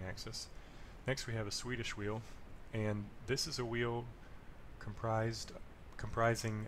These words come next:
a bunch of rollers mounted around the rolling axis of the wheel. And these rollers are at an angle to the wheel plane,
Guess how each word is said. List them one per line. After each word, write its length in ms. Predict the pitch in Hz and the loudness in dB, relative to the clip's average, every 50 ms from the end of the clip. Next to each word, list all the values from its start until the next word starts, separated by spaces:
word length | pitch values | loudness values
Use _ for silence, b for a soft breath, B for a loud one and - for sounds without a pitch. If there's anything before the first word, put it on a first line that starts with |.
| - | -2
a 80 | 113 104 | -4 -4
bunch 300 | - - 110 117 113 - | 0 0 0 0 2 0
of 160 | 120 104 98 104 | -2 -2 0 2
rollers 500 | 110 110 120 127 127 131 139 - - - - - - - - - - - - - - - - - - - - - - - | 4 4 4 2 0 -2 -4 -4 -6 -6 -8 -10 -12 -12 -12 -12 -14 -12 -12 -12 -12 -12 -12 -12 -14 -14 -14 -12 -6 -2
mounted 360 | 123 117 113 110 - 120 110 | 0 2 2 2 2 2 2
around 360 | 107 101 107 107 110 110 107 | 4 4 6 6 6 6 4
the 80 | 104 98 | 2 2
rolling 300 | 101 104 104 104 101 98 | 2 4 4 4 2 2
axis 340 | 98 95 - - - - | 0 -2 -2 -4 -4 -4
of 80 | 110 104 | -4 -4
the 60 | 104 | -4
wheel. 260 | 98 101 98 104 107 110 - - - - | -4 -4 -4 -4 -6 -6 -6 -8 -6 0
And 160 | 113 110 107 | 0 2 2
these 220 | 107 110 110 101 98 | 2 0 -2 0 2
rollers 600 | 117 127 135 135 131 123 120 113 - - - - - - - - | 2 2 4 4 2 2 2 0 0 -2 -2 -2 -6 -10 -6 0
are 160 | 107 104 104 | 2 4 4
at 120 | 107 104 | 4 4
an 100 | 104 101 | 4 2
angle 320 | 101 104 113 110 110 110 104 | 2 2 2 4 2 2 0
to 140 | - - 110 | 0 -2 -4
the 100 | 104 101 | -2 -2
wheel 220 | 98 107 113 117 | 0 0 0 0
plane, 340 | 110 - 120 127 127 135 | 0 0 -2 0 0 -2